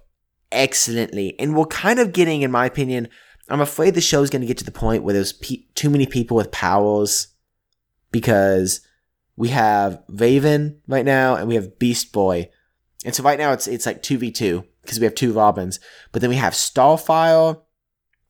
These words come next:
We have, uh, Superboy that we saw. We have some other characters that I won't say that we saw pictures of that have powers. So, I don't know. I just don't wanna see too many characters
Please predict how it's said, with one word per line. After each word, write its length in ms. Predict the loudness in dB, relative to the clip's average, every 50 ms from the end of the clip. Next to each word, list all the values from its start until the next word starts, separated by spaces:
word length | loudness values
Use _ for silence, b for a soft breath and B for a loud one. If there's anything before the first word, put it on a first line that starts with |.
| -16 -8 -4
We 140 | -2 -2
have, 400 | 0 0 2 2 4 2 2 0 -2 -4
uh, 240 | -2 -2 0 -2
Superboy 1000 | -2 -4 -2 -2 0 0 0 0 -2 -2 0 2 4 4 4 4 2 0 -2 -6 _ _ 0
that 160 | 0 2 2
we 100 | 2 2
saw. 460 | 0 2 2 4 4 6 4 4 0 B B B B B B B
We 120 | -4 -4
have 240 | -2 0 0 0 0
some 160 | 0 -2 -2
other 200 | 0 0 0 0
characters 480 | 0 0 -2 -2 -2 0 0 0 0 0
that 100 | 0 -2
I 40 | -2
won't 260 | 0 0 -2 -2 -2
say 200 | 0 0 2 2
that 120 | 2 0
we 80 | -2 -2
saw 200 | -2 0 -2 -2
pictures 560 | -2 -2 -2 -2 0 0 0 2 2 2 2
of 400 | 2 2 2 2 0 -4 -8 -14 _ _ _ _ _ _ _
that 100 | -2 0
have 180 | 2 0 0 0
powers. 600 | 2 2 4 4 4 2 2 0 -2 -2 -4 -6 b b b b b b b b b
So, 760 | -6 -4 -2 2 4 4 6 6 6 6 4 4 2 -2 -8 _ _ _ _ _ _ _ _ _ _ _ _ _ _ _ _ _ -4
I 120 | -2 -2
don't 100 | -2 -2
know. 60 | 0 0
I 100 | 0 0
just 140 | -2 -2
don't 100 | -2 -2
wanna 120 | -2 -2 -4
see 140 | -4 -6 -8
too 240 | -8 -6 -6 -4
many 140 | -4 -4 -4
characters 680 | -2 -2 -2 -2 -2 -2 0 0 0 0 -2 -4 -8